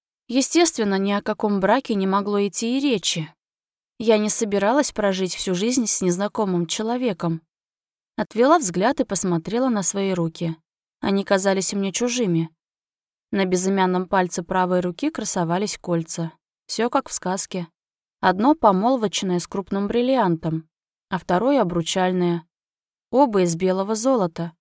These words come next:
Невероятно красивые и идеально мне подходящие. Красиво, но не моё.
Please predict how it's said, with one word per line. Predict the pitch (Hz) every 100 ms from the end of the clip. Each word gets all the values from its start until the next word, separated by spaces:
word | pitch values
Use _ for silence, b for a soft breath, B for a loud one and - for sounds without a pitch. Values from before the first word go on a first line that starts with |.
| _ _ _ -
Невероятно | 240 247 262 262 294 262
красивые | - 190 185 - 170 165 165 -
и | 220 208 220
идеально | 208 233 269 220
мне | 175 170
подходящие. | 165 165 196 180 180 170 - 175 165 - _ _ -
Красиво, | 220 214 - 220 208 170 - _
но | 247
не | 254
моё. | 247 254 254 240